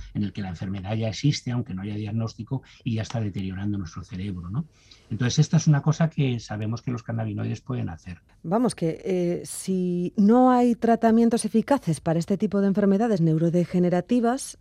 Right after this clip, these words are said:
Speaker 2: abrirnos a los cannabinoides es favorecer esa cosita que viene en la Constitución, ¿no? Derecho a la salud, por ejemplo.
Speaker 1: Exacto, exacto. En realidad, todo
Speaker 2: <laughs> Ya.
Speaker 1: el tema de las propiedades terapéuticas del, del cannabis o de los cannabinoides está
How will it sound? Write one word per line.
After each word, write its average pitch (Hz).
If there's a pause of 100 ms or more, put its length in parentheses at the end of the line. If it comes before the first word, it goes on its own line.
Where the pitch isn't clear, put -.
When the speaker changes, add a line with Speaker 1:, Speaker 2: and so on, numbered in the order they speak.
Speaker 2:
abrirnos 185
a 165
los 165
cannabinoides 180 (640)
es 214
favorecer 208
esa 233
cosita 202
que 170
viene 175
en 165
la 156
Constitución, 165
¿no? 214
Derecho 180
a 175
la 170
salud, 185 (140)
por 170
ejemplo. 165
Speaker 1:
Exacto, - (160)
exacto. 175
En 113
realidad, 120
todo 156
Speaker 2:
<laughs> -
Ya. 156
Speaker 1:
el 147
tema 156
de 147
las 139
propiedades 131
terapéuticas 123
del, 120
del 113
cannabis 127
o 117
de 117
los 113
cannabinoides 113 (540)
está 127